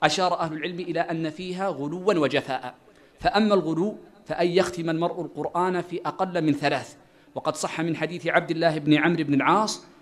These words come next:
نهي النبي صلى الله عليه وسلم عن قراءة القرآن في أقل من ذلك. والجفاء في هذا الباب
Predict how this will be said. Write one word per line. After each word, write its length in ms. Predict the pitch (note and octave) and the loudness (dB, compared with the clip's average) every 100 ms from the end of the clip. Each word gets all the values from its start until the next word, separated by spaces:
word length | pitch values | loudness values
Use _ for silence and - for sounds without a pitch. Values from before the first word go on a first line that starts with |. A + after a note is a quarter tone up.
| - | -8
نهي 280 | D3 G3+ F3 | 0 2 2
النبي 680 | E3+ D#3 D3+ D3 F3+ E3 D3+ | 0 0 0 -2 -4 -4 -4
صلى 200 | D3+ D#3+ | -2 -4
الله 340 | D3+ E3 D3 | 0 0 2
عليه 260 | C3+ D#3 C#3+ | 2 2 0
وسلم 400 | C#3+ E3 D#3 D3 | -4 -2 2 2
عن 120 | C#3+ | 2
قراءة 420 | D3 D3+ F3 D3+ | 0 0 0 -2
القرآن 440 | D#3 D3 D#3+ D#3 D3+ | -6 -6 0 2 0
في 180 | E3 D#3 | -2 -4
أقل 320 | E3+ D3+ C#3 | -2 2 2
من 100 | B2+ | 2
ذلك. 340 | A#2+ A2 - - - - - - | 0 -6 -10 -20 -20 -20 -20 -6
والجفاء 760 | C#3 E3 D#3 D3+ C#3+ C#3 - | 0 0 0 0 2 2 0
في 240 | C3+ D3 C#3 | -8 -4 -2
هذا 240 | E3+ D#3 | -2 -2
الباب 360 | C#3 B2+ B2 | -4 -4 -4